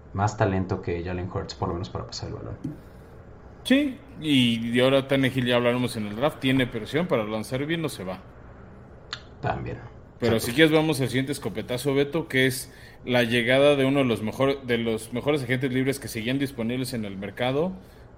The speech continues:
Speaker 2: Tyrann Mathieu, el safety que estuvo con Kansas City estos últimos años, con los que ganó el Super Bowl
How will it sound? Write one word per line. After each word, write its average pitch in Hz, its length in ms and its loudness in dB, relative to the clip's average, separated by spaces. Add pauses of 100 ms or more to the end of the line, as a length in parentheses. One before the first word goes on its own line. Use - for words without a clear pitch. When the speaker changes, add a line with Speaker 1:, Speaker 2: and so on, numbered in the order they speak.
Speaker 2:
Tyrann 127 320 6
Mathieu, 139 360 2
el 131 80 2
safety 139 420 0
que 104 560 -4
estuvo 131 360 0
con 113 180 -4
Kansas 117 320 -4
City 120 240 -4
estos 110 240 -8
últimos 107 380 -8
años, 147 280 2
con 107 220 0
los 98 100 -6
que 107 100 -6
ganó 110 200 -2
el 113 60 -4
Super 110 260 -8
Bowl 143 340 0